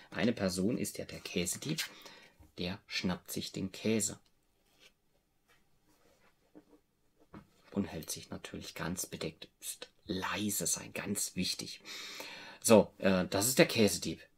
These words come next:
Ja, Moment, aber wenn der Würfel mehrere Zahlen anzeigt, dann ist ja vielleicht, äh, die andere Person auch wach. Ja,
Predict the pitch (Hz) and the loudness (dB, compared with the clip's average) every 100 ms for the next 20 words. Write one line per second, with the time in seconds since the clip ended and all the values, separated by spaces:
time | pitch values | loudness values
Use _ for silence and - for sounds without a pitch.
0 | - 95 92 92 113 104 - 104 90 90 | -2 2 4 6 6 6 2 0 2 4
1 | 98 95 82 87 95 - 117 101 92 95 | 4 6 4 4 4 4 4 4 6 6
2 | 120 117 98 98 98 90 92 98 113 - | 6 4 2 4 4 4 4 4 4 4
3 | 98 92 95 101 98 98 95 95 - - | 4 4 2 2 4 6 6 6 4 2
4 | 95 90 - 98 - 113 107 120 117 123 | 2 2 2 2 0 0 4 4 6 6
5 | - 92 - 110 95 127 | 6 4 4 6 8 8